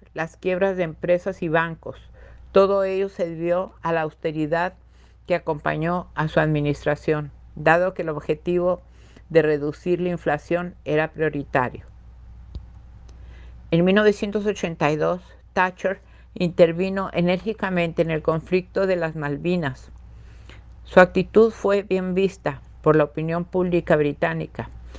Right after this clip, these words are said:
y ese mismo año volvió a obtener la victoria electoral, esta vez con la mayoría más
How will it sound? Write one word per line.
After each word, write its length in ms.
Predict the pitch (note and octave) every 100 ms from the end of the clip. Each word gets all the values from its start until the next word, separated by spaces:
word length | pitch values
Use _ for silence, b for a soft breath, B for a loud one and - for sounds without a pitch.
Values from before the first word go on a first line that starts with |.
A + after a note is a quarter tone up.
| B -
y 80 | F3
ese 220 | F3+ G3+
mismo 320 | F#3+ F#3+ F#3
año 200 | F3 F#3
volvió 340 | F#3 E3 D3+ E3
a 20 |
obtener 400 | - F3 E3+ F3
la 100 | F3
victoria 460 | D#3+ C#3+ - D#3+ E3+
electoral, 560 | D#3 - C#3+ C3+ A2 - - b b b b
esta 320 | F3+ F3 F#3+
vez 240 | F#3 F#3 -
con 160 | F#3
la 80 | E3+
mayoría 680 | D#3+ D3 D#3 D#3+ F3 F3+ F3+ b b b - - - - - - - -
más 540 | E3+ F3 F3+ G3+ -